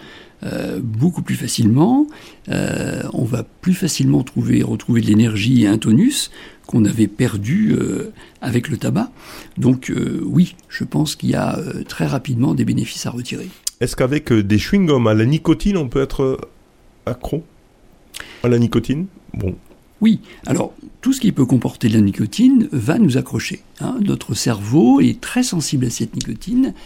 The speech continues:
Speaker 1: et, euh, en est, j'ai envie de dire, très friand, ce qui fait que, euh, une fois qu'il y a trouvé, euh,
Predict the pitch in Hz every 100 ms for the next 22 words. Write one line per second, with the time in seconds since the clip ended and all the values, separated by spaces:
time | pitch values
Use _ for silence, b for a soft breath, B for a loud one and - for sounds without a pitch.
0 | B B B - 135 135 - 123 - 107
1 | 110 113 - - - 113 104 107 139 -
2 | 185 - 123 147 294 B B B B -
3 | - 131 208 208 156 175 - 92 92 -
4 | 143 - 170 139 - 123 120 113 113 123
5 | - 127 107 117 110 - - -